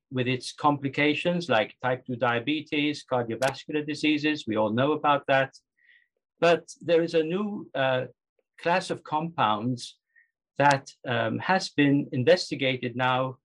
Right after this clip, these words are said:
probably for about twenty years, but which is now really having an impact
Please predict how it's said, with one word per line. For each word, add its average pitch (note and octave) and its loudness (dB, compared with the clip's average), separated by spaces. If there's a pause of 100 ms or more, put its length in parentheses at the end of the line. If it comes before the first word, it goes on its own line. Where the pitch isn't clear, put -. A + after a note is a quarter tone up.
(100)
probably C#3+ -2
for C3+ -2
about A#2+ 2
twenty E3 -2
years, B2 -2 (720)
but D#3+ 2
which E3+ 2
is D#3 2
now D#3+ 6
really F3+ 0
having C#3+ -2
an C#3 0
impact D#3+ -4